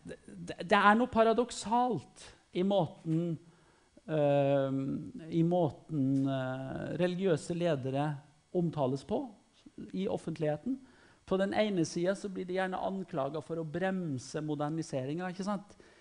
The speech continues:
De er mørke menn, de kommer med et andre sett av verdier. Og samtidig så blir for eksempel imamer anklaget for å true norske kristne verdier. Altså, religion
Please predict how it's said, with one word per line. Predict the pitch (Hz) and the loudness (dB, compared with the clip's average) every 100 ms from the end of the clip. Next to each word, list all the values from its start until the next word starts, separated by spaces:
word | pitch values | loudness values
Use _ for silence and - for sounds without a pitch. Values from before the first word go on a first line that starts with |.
| - _ | -20 _
De | 160 | 2
er | 160 | 4
mørke | 185 190 - - 151 | 4 0 -4 -2 2
menn, | 160 180 214 214 | 4 4 4 0
de | 170 | -2
kommer | 160 190 170 156 | -2 0 0 2
med | 156 160 | 2 2
et | - | 2
andre | 185 170 135 156 | 2 2 2 0
sett | 147 - 175 - | -2 -4 -4 -2
av | 160 156 | -2 0
verdier. | 151 151 180 247 - - _ _ _ _ _ _ _ - | -2 -2 -2 -2 -6 -20 _ _ _ _ _ _ _ -8
Og | 170 | -8
samtidig | - - 208 214 208 180 143 - - 143 143 151 151 220 233 226 - - - | -6 -2 4 4 6 4 2 0 -2 0 2 0 2 2 0 -4 -18 -20 -10
så | - 190 | -4 -2
blir | 143 139 151 156 165 175 | -2 0 2 4 4 2
for | 170 170 | 0 -2
eksempel | 165 175 143 156 - | 0 -2 -2 -2 0
imamer | 156 147 135 139 151 190 233 - - _ _ | 0 2 2 0 0 0 -2 -6 -20 _ _
anklaget | 170 180 151 123 147 139 151 151 | 2 4 2 0 0 0 -2 -2
for | 143 | -2
å | 139 | -2
true | 139 156 175 156 123 123 | -2 -4 -2 -2 -2 -2
norske | 139 160 - - 135 | -2 -4 -10 -12 -12
kristne | - 160 - 147 123 | -10 -10 -12 -14 -14
verdier. | 120 123 110 - - - _ _ _ _ _ _ _ _ _ _ _ _ | -14 -14 -16 -18 -20 -20 _ _ _ _ _ _ _ _ _ _ _ _
Altså, | 165 147 175 | -6 -4 2
religion | 170 185 170 185 220 240 | 2 2 2 4 4 4